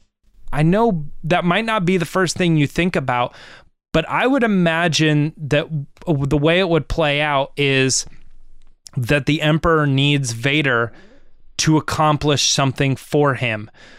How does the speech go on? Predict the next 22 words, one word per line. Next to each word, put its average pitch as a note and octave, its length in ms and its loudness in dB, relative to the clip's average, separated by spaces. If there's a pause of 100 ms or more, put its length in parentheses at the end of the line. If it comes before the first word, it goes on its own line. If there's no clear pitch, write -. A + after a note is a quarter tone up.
(140)
So D#3+ 340 2
Vader D#3 500 2
is D#3+ 260 0
going E3 460 2
to D#3 80 0
all C#3+ 260 0
these C#3+ 220 0
different C3+ 360 -2
places. C#3+ 540 0
The, D3+ 220 0
the C3 160 -2
first F3+ 380 0
issue F3+ 400 2
of C3 180 -2
the C3 100 -2
comic D3+ 460 -2
is B2+ 160 -2
him C#3 160 0
showing C#3 360 0
up B2 140 -4
to B2+ 100 -6
Jabba. C3 500 -2